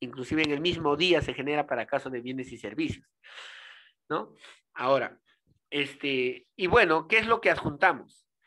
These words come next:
Copia del documento expedido, del, expedido por el colegio profesional, ya sea de arquitecto o ingeniero, ¿no?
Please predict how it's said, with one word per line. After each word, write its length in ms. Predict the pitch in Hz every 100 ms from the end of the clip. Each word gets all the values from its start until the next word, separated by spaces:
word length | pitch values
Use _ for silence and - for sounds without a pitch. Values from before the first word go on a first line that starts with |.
| _ _ _
Copia 360 | 220 220 220
del 200 | 208 180
documento 500 | 143 135 139 180 190
expedido, 480 | 180 - 143 175 175
del, 260 | 160 135 117 120
expedido 840 | 127 - - 147 170 196 170 180
por 200 | - 139
el 240 | 135 123 -
colegio 460 | - 131 175 180 180
profesional, 760 | 143 131 117 - 120 139 196 _ _ _ _
ya 160 | 127 123
sea 240 | - 170
de 100 | 160
arquitecto 600 | 135 131 120 - 147 -
o 60 | 156
ingeniero, 640 | 143 - 113 135 165 127 _ _ _ _ - - - - - _ _ _
¿no? 260 | 131 -